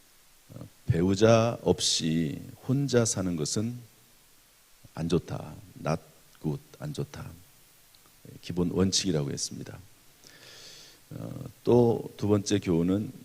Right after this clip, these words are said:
사람은 사회적 존재다. 그렇게 말씀드렸죠. 하-, 함께 어울려 사는 존재다. 돕는 배필에 들어있는 교훈은 결혼한 여자의 일차적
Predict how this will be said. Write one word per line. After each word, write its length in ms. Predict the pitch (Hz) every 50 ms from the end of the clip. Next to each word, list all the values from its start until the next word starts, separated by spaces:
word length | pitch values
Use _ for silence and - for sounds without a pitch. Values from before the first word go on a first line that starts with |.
| - - _ _ -
사람은 600 | - - 123 120 107 104 101 107 123 151 170 - - - - - -
사회적 580 | - - - - - 143 160 165 147 160 160 -
존재다. 600 | 120 101 87 80 - 69 - - - - - - - - - - - - _ - - - _ _ _ - - - - -
그렇게 240 | - - - - 151
말씀드렸죠. 600 | 139 143 139 - - - - - - - - - -
하-, 140 | 107 92
함께 580 | - 98 127 131 127 123 - 113 120 131 156 160 147 - - - - - -
어울려 380 | - 80 85 92 104 104 104
사는 280 | 95 - 87 82 87 85
존재다. 540 | - 80 73 69 - - - - - 92 101 - - - _ - - - _ _ _ _ _ _ _ _ - - - - _ - - _ _ - - - -
돕는 380 | - 104 107 123 139 156 151 131
배필에 840 | 113 104 - - - 107 90 85 80 73 71 69 - - - - 85
들어있는 420 | - - - 85 82 85 87 82 -
교훈은 520 | - 82 73 73 78 95 113 143 156 160 - - - - - _ _ _ _ _ _ _ _
결혼한 480 | - - 95 92 110 113 123 123 120 113
여자의 380 | 104 98 90 92 95 95 92 90
일차적 520 | 107 110 107 - 131 120 107 131 127